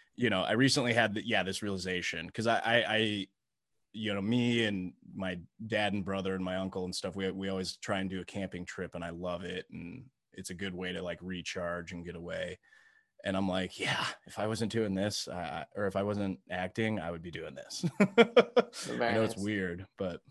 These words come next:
Speaker 2: No, do you
Speaker 1: yeah.
Speaker 2: feel, so you're pretty, pretty outdoorsy? Do you feel like when you camp, do you guys, like, is it, like,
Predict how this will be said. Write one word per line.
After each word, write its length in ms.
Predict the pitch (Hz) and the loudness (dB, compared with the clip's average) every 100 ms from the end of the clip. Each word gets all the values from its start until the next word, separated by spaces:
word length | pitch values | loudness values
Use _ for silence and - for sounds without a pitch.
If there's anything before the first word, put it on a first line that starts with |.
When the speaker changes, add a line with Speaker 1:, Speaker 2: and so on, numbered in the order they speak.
| - | -14
Speaker 2:
No, 220 | 123 131 | -2 2
do 100 | 127 | 2
you 60 | 123 | 2
Speaker 1:
yeah. 60 | 131 | 4
Speaker 2:
feel, 120 | 151 - - _ - | 2 2 -4 _ -6
so 140 | 143 165 | 10 12
you're 500 | 135 123 120 113 120 - | 12 12 12 8 -2 0
pretty, 340 | 143 127 120 | 4 6 6
pretty 260 | 117 131 117 | 6 4 8
outdoorsy? 1040 | 120 120 117 127 127 127 135 131 131 123 - | 10 8 8 10 10 8 6 4 4 0 -2
Do 60 | |
you 60 | 113 | -2
feel 240 | 113 120 | 6 8
like 220 | 117 110 - | 10 8 8
when 120 | 143 | 10
you 140 | 156 160 | 12 12
camp, 340 | 160 175 170 | 10 10 10
do 60 | 165 | 10
you 60 | 139 | 10
guys, 260 | 135 123 | 12 12
like, 120 | 117 113 | 10 4
is 160 | 131 | 4
it, 120 | 117 110 | 4 4
like, 180 | 113 | 4